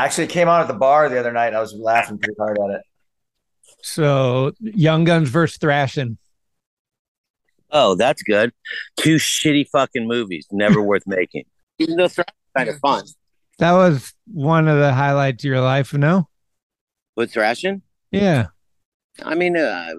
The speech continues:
Speaker 3: I had fucking a lot of highlights, but that was super fun. That was amazing.
Speaker 2: Right.
Speaker 3: I mean, yeah, people are like, "Oh, you're making a movie, big deal. Go fuck yourself." It's like, "Yeah, we're just having fun."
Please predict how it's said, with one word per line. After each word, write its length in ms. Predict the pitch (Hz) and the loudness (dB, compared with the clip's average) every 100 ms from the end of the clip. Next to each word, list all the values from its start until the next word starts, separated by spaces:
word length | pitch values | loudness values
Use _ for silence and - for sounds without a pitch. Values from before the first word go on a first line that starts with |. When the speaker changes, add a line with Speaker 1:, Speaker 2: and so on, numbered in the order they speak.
| 110 | -4
Speaker 3:
I 40 | |
had 180 | 156 139 | -4 -4
fucking 520 | - 143 139 139 143 | -6 -4 -4 -4 -2
a 20 | |
lot 160 | 131 127 | 0 0
of 80 | 107 | 0
highlights, 400 | 143 151 101 - | 0 2 0 -2
but 100 | 107 | -4
that 160 | 107 135 | -2 -2
was 160 | 107 - | -4 -6
super 260 | 131 - | -8 -8
fun. 280 | - 117 104 | -6 -4 -4
That 120 | 87 | -4
was 120 | 107 85 | -8 -8
amazing. 380 | 82 110 73 - _ _ _ _ 147 | -4 -4 -4 -16 _ _ _ _ -6
Speaker 2:
Right. 360 | 131 131 139 _ _ _ _ _ - | -2 -2 -4 _ _ _ _ _ -2
Speaker 3:
I 120 | 123 | 0
mean, 180 | 135 135 | 2 2
yeah, 240 | 127 80 - | 2 -2 -4
people 200 | 113 101 | -4 0
are 60 | |
like, 180 | 92 95 | 0 0
"Oh, 160 | 104 104 | 2 0
you're 280 | 101 101 95 95 | 0 -4 -6 -4
making 320 | 101 98 98 | -4 -2 -4
a 100 | 92 | -6
movie, 260 | 98 98 90 | -4 -2 -2
big 240 | 107 98 | -4 -6
deal. 300 | 90 87 80 - | -4 -4 -4 -6
Go 120 | 98 | -6
fuck 260 | - 82 80 - | -2 -2 -2 -10
yourself." 320 | 73 71 69 73 | -10 -6 -6 -6
It's 80 | |
like, 200 | 82 78 95 | -4 -4 -2
"Yeah, 140 | 98 | -2
we're 160 | 78 95 | -2 -6
just 200 | 98 90 | -6 -4
having 240 | 85 80 | -4 -4
fun." 280 | - - - | -6 -4 -4